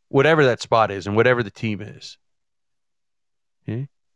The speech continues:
you'll, you'll sit there and you'll have discussions, I'm sure, before and, you know, during the actual draft itself, where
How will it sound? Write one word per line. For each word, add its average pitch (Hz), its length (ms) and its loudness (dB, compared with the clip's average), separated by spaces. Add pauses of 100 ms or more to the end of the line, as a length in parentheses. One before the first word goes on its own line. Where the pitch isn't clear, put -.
you'll, 135 260 2
you'll 139 160 2
sit 165 300 -2
there 143 200 4
and 135 140 2
you'll 135 200 4
have 127 600 0
discussions, 117 1080 -2 (2000)
I'm 110 200 -4
sure, 131 260 0
before 139 800 0 (500)
and, 113 500 -4 (180)
you 131 120 -6
know, 113 180 -4
during 127 340 0
the 123 160 0
actual 123 380 0
draft 117 420 -2
itself, - 720 -2 (920)
where 117 420 2